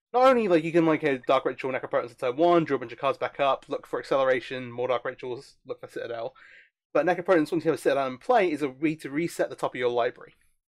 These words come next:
Super important. Well, Citadel lets you cast spells on top of your library, and lets you play lands, but you can only play a land if it's actually,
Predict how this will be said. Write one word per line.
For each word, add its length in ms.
Super 240
important. 380
Well, 140
Citadel 240
lets 120
you 60
cast 160
spells 220
on 60
top 100
of 20
your 100
library, 380
and 100
lets 160
you 60
play 240
lands, 360
but 60
you 60
can 100
only 160
play 160
a 80
land 280
if 100
it's 100
actually, 420